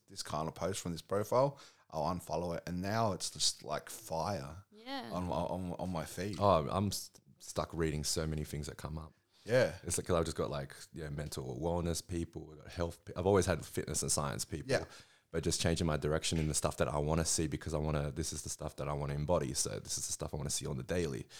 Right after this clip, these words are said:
Speaker 1: Yeah.
Speaker 3: And it comes back to that one percent thing. It's sort of like, that's our version of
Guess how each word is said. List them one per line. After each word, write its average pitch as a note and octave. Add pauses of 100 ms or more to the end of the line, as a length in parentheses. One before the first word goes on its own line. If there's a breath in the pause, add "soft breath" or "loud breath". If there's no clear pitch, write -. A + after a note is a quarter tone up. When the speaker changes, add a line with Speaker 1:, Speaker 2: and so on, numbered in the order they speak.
Speaker 1:
Yeah. F#2+ (100)
Speaker 3:
And E2+
it F#2
comes G2+
back F2
to -
that D#2+
one E2
percent -
thing. F#2 (340)
It's F#2
sort F#2+
of F2+
like, E2
that's - (140)
our F2
version D#2
of D2+